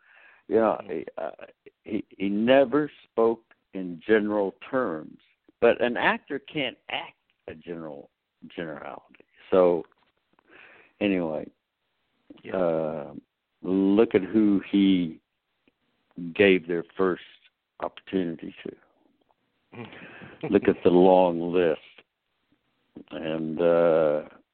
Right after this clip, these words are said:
Speaker 1: but he ne-, he was, he became like my father. He was just there for me. He was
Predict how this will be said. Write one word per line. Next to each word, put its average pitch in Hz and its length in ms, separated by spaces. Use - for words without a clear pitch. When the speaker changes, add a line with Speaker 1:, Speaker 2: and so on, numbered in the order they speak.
Speaker 1:
but 101 220
he 110 200
ne-, 104 540
he 107 220
was, 95 200
he 104 160
became 120 480
like 107 240
my 87 140
father. - 500
He 92 360
was 87 160
just 120 160
there 95 540
for 73 100
me. 67 280
He 87 120
was 82 260